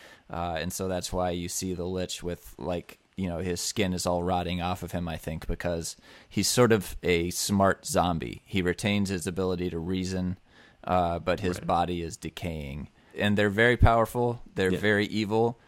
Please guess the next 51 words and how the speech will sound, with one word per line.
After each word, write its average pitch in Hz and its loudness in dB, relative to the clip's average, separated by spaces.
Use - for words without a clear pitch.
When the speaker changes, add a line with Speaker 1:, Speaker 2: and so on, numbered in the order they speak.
Speaker 1:
And 90 -2
there 98 2
is 98 -2
definitely 107 0
a 95 2
reason 104 0
that, 90 0
uh, 82 -4
I 90 -4
flagged 95 -2
the 95 -6
Lich 95 -4
at 90 -2
the 87 -6
beginning 101 -2
of 98 -4
the 101 -4
season 101 -2
and, 85 -6
and 87 -6
that 85 -6
I 82 -6
flagged 87 -4
it 73 -6
when 82 -6
we 80 -6
saw 82 -4
him 87 -6
at 82 -10
the 76 -8
end. 60 -10
Speaker 2:
All 95 -2
right. 156 -2
Well, 101 0
so 104 0
that 101 0
we, 104 -2
that's 107 -2
the 107 -2
only 123 0
instance 120 -4
we've 104 -2
seen 139 0
of 104 -2
him, 90 -4
so 95 -4
it'll 95 0
be 92 -2
interesting 95 -4
to 87 -4
see 92 -2